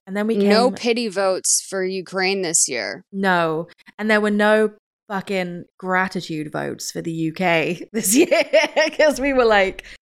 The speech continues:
Speaker 1: second from the bottom, which I thought was actually very unfair.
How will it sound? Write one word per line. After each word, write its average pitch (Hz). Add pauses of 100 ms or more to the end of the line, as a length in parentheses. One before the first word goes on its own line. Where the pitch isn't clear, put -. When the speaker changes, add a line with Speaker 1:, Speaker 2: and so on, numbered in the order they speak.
(160)
Speaker 1:
second 190
from 170
the 156
bottom, 160
which 147
I 202
thought 208
was 202
actually 170
very 151
unfair. -